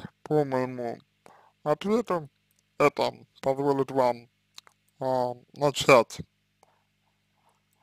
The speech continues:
работу над собой. А, желаю вам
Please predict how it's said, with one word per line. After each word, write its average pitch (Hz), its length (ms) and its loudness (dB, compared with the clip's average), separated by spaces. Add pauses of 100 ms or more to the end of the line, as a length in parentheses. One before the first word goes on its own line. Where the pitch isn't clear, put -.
(320)
работу 143 720 6 (380)
над 135 360 4 (840)
собой. 185 680 4 (880)
А, 147 640 6
желаю 156 440 6
вам 127 380 2